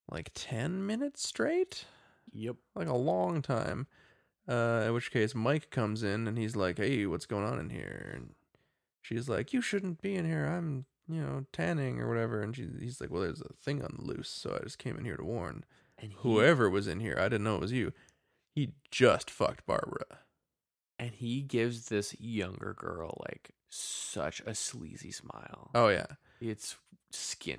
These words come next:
Speaker 1: And s-,
Speaker 2: crawling.
Speaker 1: and says something like, "You're, you're gorgeous."
Speaker 2: That's one of, that, I think that's the very first thing that comes out of his fucking mouth.
Speaker 1: Yeah.
Speaker 2: Is he walks in here and she's naked.
Speaker 1: Yeah.
Speaker 2: And she's like, "Ah, like,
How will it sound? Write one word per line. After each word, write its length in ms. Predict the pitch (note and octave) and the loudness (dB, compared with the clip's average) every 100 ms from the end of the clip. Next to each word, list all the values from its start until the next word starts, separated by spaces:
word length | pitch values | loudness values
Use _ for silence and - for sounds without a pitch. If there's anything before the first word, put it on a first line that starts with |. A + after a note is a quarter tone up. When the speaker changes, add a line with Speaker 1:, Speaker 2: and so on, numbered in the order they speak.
| - | -2
Speaker 1:
And 120 | C3 | 0
s-, 80 | A#2+ | 0
Speaker 2:
crawling. 160 | - C3 | 0 0
Speaker 1:
and 120 | B2+ | 2
says 220 | D3 C3 | 4 4
something 240 | C#3 B2 A2+ | 4 4 4
like, 240 | G2+ - - - - - - D#2+ | 0 -2 -12 -20 -20 -18 -16 -12
"You're, 440 | - C3+ D3 G#2+ - | -4 2 4 2 2
you're 300 | A#2 E3+ G#2+ | 2 2 2
gorgeous." 880 | G#2+ A2+ F3 C3 - - - - - - _ _ _ _ _ _ _ _ _ - | 0 2 2 2 -4 -10 -12 -14 -16 -20 _ _ _ _ _ _ _ _ _ 0
Speaker 2:
That's 180 | D3 | 2
one 140 | A3+ C#4 | 2 0
of, 80 | G#3 | 4
that, 240 | A3+ - | 4 4
I 80 | G3+ | 0
think 220 | - C#4 | 2 2
that's 140 | E4+ - | 0 4
the 160 | C#4 - - | 2 2 2
very 240 | D#3+ E3+ | 4 6
first 320 | F#3+ G#3 G3+ - | 4 4 2 2
thing 160 | E3+ | -2
that 100 | E3+ | -2
comes 220 | D3 C#3 | 0 0
out 80 | E3 | 2
of 40 | C#3+ | 0
his 140 | - | -2
fucking 420 | - B2 - A2 | 0 0 0 -4
mouth. 360 | F#2+ F2+ A#1 - - _ _ | -2 -2 -4 -12 -20 _ _
Speaker 1:
Yeah. 140 | C#3+ B2 | 2 2
Speaker 2:
Is 100 | - | 4
he 120 | C#3+ | 2
walks 380 | C#3 D#3 F3+ - | 6 8 8 4
in 140 | C3 B2+ | 0 0
here 440 | A2+ F2 F#2 C3 _ _ _ _ - | -2 -2 -4 -8 _ _ _ _ -4
and 200 | A2+ A2 | -2 -2
she's 340 | - C#3+ C#3+ | 0 0 0
naked. 540 | B2+ B2+ F#2+ D2 D2 - - | 0 0 0 -4 -6 -12 -4
Speaker 1:
Yeah. 240 | C3+ - C#3+ | -2 -2 -4
Speaker 2:
And 140 | B2+ | -4
she's 180 | - C3+ | -2 0
like, 240 | A#2+ A#2 - - - | 0 0 -4 -20 0
"Ah, 260 | A4 G#4 F#4+ | 2 4 2
like, 260 | G#3+ G#3+ | 0 0